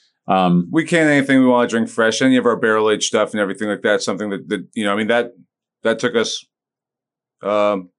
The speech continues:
Speaker 2: sixteen months to make, you know, from start to finish, uh, with the aging in the barrels and the, and the almost breaking the mash tun with the amount of malts that go into that barley wine.
Speaker 1: Right.
Speaker 2: So, uh, you know, when it's a real act of love like that, we wanna try to wax stamp it and, and get a cool art print. Uh,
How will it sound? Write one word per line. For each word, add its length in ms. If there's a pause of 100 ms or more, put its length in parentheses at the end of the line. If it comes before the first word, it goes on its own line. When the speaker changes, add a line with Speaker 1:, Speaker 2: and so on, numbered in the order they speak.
(120)
Speaker 2:
sixteen 400
months 240
to 80
make, 200 (100)
you 100
know, 180
from 160
start 240
to 60
finish, 460 (300)
uh, 100
with 120
the 100
aging 220
in 40
the 80
barrels 340
and 120
the, 180
and 140
the 40
almost 380
breaking 300
the 80
mash 280
tun 240
with 120
the 80
amount 240
of 160
malts 280
that 120
go 140
into 100
that 180
barley 240
wine. 240 (140)
Speaker 1:
Right. 340
Speaker 2:
So, 260 (100)
uh, 40
you 160
know, 360
when 160
it's 160
a 280 (380)
real 340
act 160
of 80
love 220
like 160
that, 180
we 80
wanna 220
try 200
to 80
wax 320
stamp 280
it 120
and, 220
and 200
get 140
a 100
cool 320
art 200
print. 220
Uh, 240